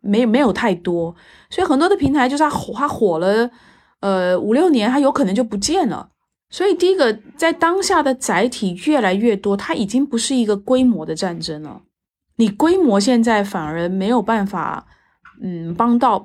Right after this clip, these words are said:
帮到客户太多的忙，因为他现在要的是，要的是分工，他要的是多类的分工，但是这个多类的分工我怎么样去把它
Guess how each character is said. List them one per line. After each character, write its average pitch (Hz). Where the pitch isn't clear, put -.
帮 240
到 240
客 233
户 226
太 202
多 196
的 185
忙， -
因 262
为 262
他 269
现 269
在 254
要 240
的 170
是， 170
要 233
的 190
是 214
分 226
工， 226
他 262
要 277
的 208
是 196
多 311
类 320
的 202
分 247
工， 254
但 269
是 254
这 277
个 247
多 285
类 285
的 208
分 240
工 247
我 233
怎 226
么 143
样 220
去 208
把 160
它 214